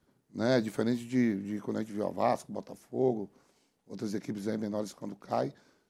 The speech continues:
sem o potencial técnico e sem a condição financeira. O Grêmio não, ele cai com um time bom, bom,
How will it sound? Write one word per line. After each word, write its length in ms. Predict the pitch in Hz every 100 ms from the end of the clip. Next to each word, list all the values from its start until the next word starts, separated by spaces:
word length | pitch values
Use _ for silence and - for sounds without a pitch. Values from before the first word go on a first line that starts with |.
| _
sem 80 | -
o 60 | 127
potencial 480 | 120 123 113 117 113
técnico 580 | - 131 135 147 -
e 140 | 151 143
sem 140 | -
a 40 | 135
condição 280 | 139 - -
financeira. 460 | 151 135 - 101
O 20 | 104
Grêmio 220 | 117 147
não, 160 | 104
ele 100 | 110 110
cai 420 | - 117 143 170 - _ _ _
com 100 | 131
um 40 | 120
time 320 | - 127 117
bom, 400 | 101 107 139 170
bom, 400 | - 107 117 139